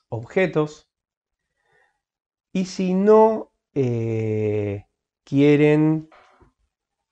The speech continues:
utilizar este tipo de objetos, pueden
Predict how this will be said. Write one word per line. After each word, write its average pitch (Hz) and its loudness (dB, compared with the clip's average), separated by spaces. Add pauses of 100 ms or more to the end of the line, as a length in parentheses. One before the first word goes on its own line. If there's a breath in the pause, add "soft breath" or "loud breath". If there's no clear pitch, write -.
(360)
utilizar 127 4
este 127 0
tipo 123 -2
de 131 0
objetos, 190 -2 (120)
pueden 165 -2